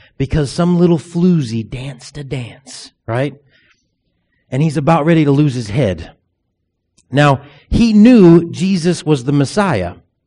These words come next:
but he started to get thoughts in his head. He started thinking, Well, this was more than likely the Messiah, right? This was, and, and this, I'm Jesus's cousin.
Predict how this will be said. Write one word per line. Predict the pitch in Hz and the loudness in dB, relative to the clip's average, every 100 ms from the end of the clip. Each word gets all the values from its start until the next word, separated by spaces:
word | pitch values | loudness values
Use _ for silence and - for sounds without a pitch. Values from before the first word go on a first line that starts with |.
| _ _ _ _ | _ _ _ _
but | 165 | 0
he | 143 | 0
started | 147 - 202 196 | -2 -2 -2 0
to | 165 | 0
get | 156 - | -2 -2
thoughts | - 160 - - | -6 -8 -8 -10
in | 123 | -6
his | 113 92 | -6 -6
head. | 113 90 - - _ _ _ _ _ - | -8 -8 -12 -20 _ _ _ _ _ -6
He | 165 | -4
started | - 190 175 143 - - _ | 2 2 4 2 -2 -14 _
thinking, | - 190 165 175 147 139 - _ - | -2 -2 0 -2 -2 -4 -16 _ -2
Well, | 151 165 151 139 - - _ - | 2 4 4 2 -4 -16 _ 0
this | 202 - | 0 2
was | 165 120 107 | -2 -2 -6
more | 135 143 151 | -4 0 0
than | 131 123 113 | 0 -2 -4
likely | 120 139 - 110 | -4 -6 -6 -8
the | 95 | -6
Messiah, | 101 95 - 107 87 92 127 127 - _ _ _ | -6 -8 -8 -6 -6 -4 -6 -8 -18 _ _ _
right? | 104 123 147 131 _ _ _ - | -6 -4 -4 -8 _ _ _ -12
This | 156 | -8
was, | 170 143 113 - _ _ _ _ _ | -4 -4 -6 -18 _ _ _ _ _
and, | 147 - 170 170 | -18 -10 -8 -8
and | - 160 | -4 0
this, | 226 - - - - | 0 -2 -16 -20 -18
I'm | - 196 170 | -6 -6 -6
Jesus's | 123 131 139 - 165 | -8 -10 -12 -14 -14
cousin. | - - 254 - 85 - | -6 -4 -4 -6 -16 -20